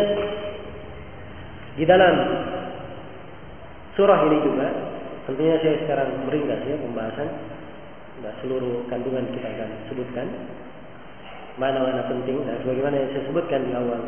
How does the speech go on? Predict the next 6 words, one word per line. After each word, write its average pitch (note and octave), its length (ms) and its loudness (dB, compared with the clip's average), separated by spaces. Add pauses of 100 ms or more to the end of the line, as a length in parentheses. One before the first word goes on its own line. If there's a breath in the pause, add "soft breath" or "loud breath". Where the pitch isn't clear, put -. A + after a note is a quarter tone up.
pelajaran B2 480 0
bahwa A#2+ 160 2
ini C3+ 180 0
surah, D3 260 0 (760)
ya, G2 100 -10 (1300)
surah C3+ 180 0